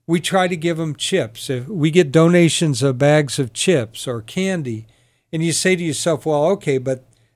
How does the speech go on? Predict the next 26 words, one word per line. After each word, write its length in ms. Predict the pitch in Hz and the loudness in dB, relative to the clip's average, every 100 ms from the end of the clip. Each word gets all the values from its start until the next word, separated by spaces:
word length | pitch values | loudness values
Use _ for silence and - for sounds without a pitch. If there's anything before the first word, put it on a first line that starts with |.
| _ | _
that's 260 | 170 196 - | 0 0 0
not 220 | 170 143 | -2 -2
part 280 | - 147 131 | -2 -2 -2
of 120 | 123 | -4
the 100 | 123 | -6
nutrition." 800 | 123 123 113 - 117 110 131 143 196 | -6 -8 -6 -6 -6 -6 -12 -14 -10
No, 340 | 165 180 175 | -4 0 0
but 200 | 165 165 | 0 -4
it 160 | 156 165 | -4 -2
is 240 | 180 170 | -2 -4
part 480 | - - 147 131 - _ | -10 -6 -4 -4 -6 _
about, 500 | 170 123 127 123 135 _ _ - | -12 -8 -6 -6 -8 _ _ -12
of, 360 | 127 113 110 _ | -10 -10 -14 _
of 300 | 190 120 - - | -10 -10 -10 -4
making 420 | 151 165 165 139 | 0 0 -2 -4
them 320 | 131 123 127 _ _ _ _ _ _ _ | -4 -4 -8 _ _ _ _ _ _ _
have 180 | 156 156 | 0 2
a 40 | |
little 260 | 147 202 233 | 4 4 2
bit 180 | 147 135 | 0 0
of 160 | 127 | -2
joy 440 | 110 131 131 127 135 | -4 -2 -2 -2 -4
when 220 | 107 131 | -4 -6
they're 240 | 123 120 123 | -6 -6 -6
eating, 280 | 135 190 196 | -6 -6 -4
right? 340 | 139 202 240 | -6 -6 -8